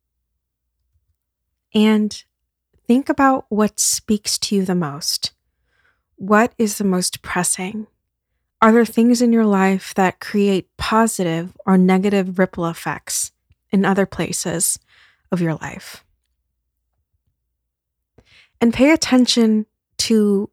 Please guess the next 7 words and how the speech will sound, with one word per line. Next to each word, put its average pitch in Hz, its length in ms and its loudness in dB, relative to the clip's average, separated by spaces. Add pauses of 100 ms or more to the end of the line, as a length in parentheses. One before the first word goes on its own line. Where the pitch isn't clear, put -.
(720)
what 196 360 2
you 208 180 2
reacted 175 580 0 (160)
the 190 100 4
most 170 280 0
strongly 160 500 -2
to. - 440 -10